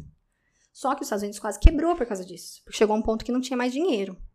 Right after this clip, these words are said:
Então, o que que esses banqueiros decidiram mudar o, o método de economia? Mudaram tudo. A partir de agora não vai mais ter lastro em ouro, que é o nome disso, que era o jeito antigamente.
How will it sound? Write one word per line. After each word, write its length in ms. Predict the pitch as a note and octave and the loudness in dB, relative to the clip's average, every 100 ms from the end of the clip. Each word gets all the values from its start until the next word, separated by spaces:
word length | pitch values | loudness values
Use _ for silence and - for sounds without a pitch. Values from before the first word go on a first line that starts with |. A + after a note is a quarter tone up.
| _ C4 | _ -4
Então, 160 | D4+ | -2
o 60 | D#4 | 4
que 160 | G4+ | 4
que 340 | G4 G#4+ G4+ - | 8 6 6 2
esses 560 | C4 D#4 C#4+ - - - | 0 2 -2 -4 -10 2
banqueiros 500 | A#3 B3 B3+ A3+ A#3+ | 4 4 8 8 10
decidiram 460 | A3+ A#3+ A#3 B3+ C4+ | 4 2 -2 -2 0
mudar 640 | D4 D4+ B3+ B3 D#4+ - | 0 0 2 4 4 -2
o, 60 | D4 C#4+ - _ _ _ _ _ | -6 -6 -8 _ _ _ _ _
o 80 | B3+ | 2
método 500 | B3+ B3+ D4 - D4 | 4 4 4 2 0
de 120 | C4 | 0
economia? 600 | D4+ D#4+ F4+ C#4 A#3 G3 - | -2 0 0 0 -2 -4 -8
Mudaram 520 | A3 F#3 A3 C4 D4 | -10 -2 0 0 -2
tudo. 460 | - C#4 G3 F#3 - - _ _ _ _ _ - | -2 -2 0 -6 -10 -20 _ _ _ _ _ -4
A 80 | B3+ | 2
partir 240 | B3+ B3+ | 2 2
de 60 | A3+ | 2
agora 240 | G#3+ G#3 | 4 4
não 140 | A#3 | 2
vai 100 | A#3+ | 0
mais 140 | A3 A3 | -2 -2
ter 100 | G#3+ | -2
lastro 560 | G3+ G#3 G#3+ - - | 0 2 2 0 -2
em 160 | A3+ G#3 | -2 0
ouro, 540 | F3+ F3 G#3 D#4+ - - | 2 2 4 2 0 4
que 100 | G#3 | 4
é 40 | |
o 40 | |
nome 220 | G3 F#3 F#3 | 6 0 0
disso, 300 | F3 - - | -2 -4 -2
que 100 | G3+ | -2
era 80 | |
o 240 | F#3+ F3+ G#3 | -2 -4 -4
jeito 320 | F#3 F3 G#3 G#3+ | -4 -2 -4 -4
antigamente. 760 | G3+ F#3+ F#3 D#3 F3 - D4+ | -6 -6 -6 -6 -10 -10 -10